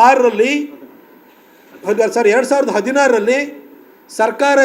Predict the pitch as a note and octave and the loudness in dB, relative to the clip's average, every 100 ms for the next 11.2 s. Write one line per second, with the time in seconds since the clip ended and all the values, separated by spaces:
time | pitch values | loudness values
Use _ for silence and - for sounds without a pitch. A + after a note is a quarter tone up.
0 | C4 A#3+ A#3+ A3+ - A3+ G#3+ G#3 A3 C4 | 2 0 0 0 0 -2 0 0 2 4
1 | C#4+ A#3+ A3+ C4 C4 A#3 A3 A#3 G#3 - | 2 0 -2 0 0 0 -2 -4 -6 -6
2 | A3 G3+ G3 E3+ A3 B3 C4+ C4 C4+ A#3+ | -6 -4 -4 -6 -2 -2 -2 -2 -2 0
3 | A#3 C4+ C4+ B3 A#3 B3 D#4 - - - | 0 -2 -2 -2 -2 -4 -8 -12 -20 -20
4 | - _ _ _ _ _ _ _ _ E3 | -20 _ _ _ _ _ _ _ _ 0
5 | A3 C4+ - D4 D4+ C4+ C4 D4+ C#4+ D4 | 0 0 2 2 2 2 2 2 0 0
6 | C#4+ C4 C#4 C#4 C#4 C4+ A3+ - A3 G#3+ | 0 0 0 -2 0 0 -2 -4 -14 -10
7 | A3 C4+ C4+ G#3+ A#3+ C#4 C#4 B3+ B3+ A#3+ | -6 -2 2 2 2 0 -4 -2 0 0
8 | A#3+ B3 C4+ A#3+ A#3+ B3 A#3 A#3 - C4 | 0 0 0 -2 -2 4 4 2 2 2
9 | G3 - - - - - G#3 B3 B3 B3 | 2 -2 -20 -20 -20 -6 -2 -2 -2 -2
10 | B3 B3 G#3 A#3+ C4 A#3+ B3 B3 B3 A#3+ | -2 0 0 2 0 2 0 0 0 0
11 | A#3+ C4+ | 2 0